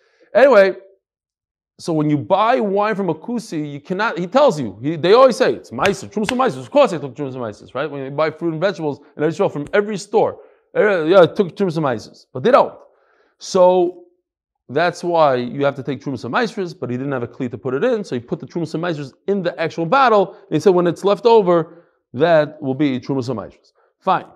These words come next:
Says the Gemara, "V'lo Chayyish Rabbi Yehuda b'kiyas noid." But Rabbi Yehuda himself is, is concerned about the breaking of a bottle. You just said he's not concerned. He's only saying that there's no breira. Again, breira means that there's a retroactive understanding of where the Meiser is.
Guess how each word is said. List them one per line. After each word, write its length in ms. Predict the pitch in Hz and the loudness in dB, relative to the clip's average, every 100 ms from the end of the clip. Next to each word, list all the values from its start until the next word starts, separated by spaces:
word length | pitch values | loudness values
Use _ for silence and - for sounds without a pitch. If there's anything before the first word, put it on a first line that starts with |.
| _ | _
Says 220 | - 226 | 2 2
the 60 | 156 | 2
Gemara, 240 | 156 170 | 2 2
"V'lo 180 | 160 160 | 2 -2
Chayyish 260 | 156 170 143 | -2 -4 -4
Rabbi 120 | 147 | -4
Yehuda 200 | 180 131 | -4 -4
b'kiyas 220 | 170 143 | -4 -4
noid." 440 | 156 214 190 123 - _ _ | 0 0 0 -4 -14 _ _
But 100 | 139 | 2
Rabbi 140 | 151 151 | 2 2
Yehuda 100 | 208 | 0
himself 720 | 180 - 214 277 240 143 - _ _ 139 143 | -4 -2 0 2 0 -2 -10 _ _ -12 -8
is, 180 | 180 147 160 - | -4 -4 -6 -8
is 160 | 165 - | -10 -4
concerned 400 | 180 165 220 196 | -6 -2 -2 0
about 560 | 160 165 143 - _ | 2 2 0 -8 _
the 60 | 143 | -4
breaking 360 | 120 190 180 165 | 0 0 0 -2
of 80 | |
a 40 | 131 | 0
bottle. 320 | 135 135 143 | 2 2 2
You 60 | 160 | -2
just 180 | 190 | -2
said 100 | 220 | -2
he's 80 | 202 | 0
not 180 | 202 233 | -2 -2
concerned. 400 | 165 131 120 101 | -4 -4 -6 -6
He's 140 | 123 - | -10 -2
only 280 | 208 220 208 | 0 0 -2
saying 340 | - 262 220 | 0 0 2
that 100 | 165 | -2
there's 120 | 160 | -2
no 140 | 170 208 | 0 0
breira. 600 | 143 160 208 185 113 - _ _ _ | 0 2 6 6 2 -8 _ _ _
Again, 440 | 160 156 202 104 95 | 2 6 6 6 0
breira 320 | 190 214 202 | 4 4 4
means 280 | 196 233 180 | 0 -2 -2
that 160 | 170 | -4
there's 100 | 156 | 0
a 100 | 151 | 0
retroactive 920 | 147 240 - 214 196 233 - 196 175 160 _ _ _ _ | 4 2 2 -2 -2 -2 -2 -2 -2 -8 _ _ _ _
understanding 680 | 170 180 165 170 226 233 214 | 2 2 0 2 2 2 0
of 140 | 180 | 0
where 300 | 147 185 220 | 0 2 2
the 80 | 190 | 2
Meiser 580 | 180 190 196 - 180 175 | -2 -2 -2 -2 -2 0
is. 320 | 165 95 90 | -2 -4 -10